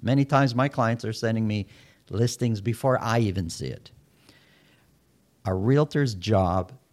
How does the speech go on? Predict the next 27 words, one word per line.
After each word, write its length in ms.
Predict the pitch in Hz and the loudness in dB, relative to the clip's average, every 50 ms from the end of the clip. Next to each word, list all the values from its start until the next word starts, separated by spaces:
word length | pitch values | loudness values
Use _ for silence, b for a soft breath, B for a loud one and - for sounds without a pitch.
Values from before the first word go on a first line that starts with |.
| _ _ | _ _
is 240 | - 107 104 101 92 | -8 -8 -8 -6 -6
a 80 | 92 87 | -8 -10
consultant. 720 | - - - 90 87 - - - 69 98 - - - - _ _ _ _ _ _ _ _ _ _ | -10 -8 -8 -8 -8 -6 -6 -8 -8 -10 -12 -16 -20 -20 _ _ _ _ _ _ _ _ _ _
That's 420 | - 95 92 117 104 104 - - - | -12 -4 0 0 0 0 -2 -4 -6
their 180 | - 101 92 | -6 -6 -4
job. 400 | 85 85 92 95 95 - - - - - | -4 -6 -6 -4 -4 -6 -6 -8 -10 -8
It's 200 | 104 107 - - | -8 -8 -8 -8
to 140 | - - 117 | -8 -8 -8
consult 880 | - - - 104 104 - - - - - - 147 147 147 147 - - b b b b b b b b b b _ _ - | -6 -6 -4 -4 -4 -4 -4 -4 -4 0 2 2 2 2 2 -2 -8 b b b b b b b b b b _ _ -4
and 400 | 110 101 95 95 95 92 92 92 - - - - | -2 0 2 2 0 -2 -4 -6 -12 -18 -14 -8
give 200 | - 98 92 82 | -6 -4 -4 -2
advice 800 | 90 85 78 82 82 90 87 87 131 131 123 117 120 - - - _ - | -4 -6 -6 -8 -12 -6 2 4 6 6 6 6 2 0 -4 -12 _ -12
and 340 | - 92 92 90 87 87 - - _ | -8 -6 -4 -4 -4 -6 -8 -12 _
talk 280 | - - 95 98 - - | -6 -4 -4 -4 -4 -6
about 260 | 92 90 90 90 85 | -8 -6 -6 -6 -6
experience 800 | 87 - - - - - - 147 143 139 135 127 123 120 - - - | -8 -10 -10 -10 -6 -2 0 2 2 4 4 2 0 -2 -4 -8 -10
and, 340 | - 95 95 98 92 87 85 b b b b b b - | -8 -6 -4 -4 -4 -4 -6 b b b b b b -8
and, 220 | - 101 98 95 - - | -4 -4 -2 -2 -4 -6
and 200 | 95 95 95 98 | -6 -6 -6 -6
help 360 | 92 107 120 117 110 - - - 92 92 | -2 0 2 2 2 0 -4 -14 -6 -2
buyers 400 | - 98 101 101 104 107 101 98 | 0 2 2 2 2 0 -2 -4
or 80 | 101 98 | -6 -8
sellers 520 | - - - 101 98 98 92 92 90 - | -6 -4 -2 0 0 0 0 -2 -4 -6
see 340 | - - 98 95 90 87 87 b b b b b _ _ | -8 -6 -4 -4 -4 -4 -6 b b b b b _ _
the 120 | - 90 87 | -10 -10 -8
potential 540 | - 101 - - - 98 92 - - 82 - - _ | -6 -6 -4 -2 0 0 -2 -2 -6 -8 -10 2 _
pitfalls 680 | - - 175 - - - 135 123 120 110 117 120 - - | 8 8 8 6 2 0 0 2 2 0 -2 -4 -8 -14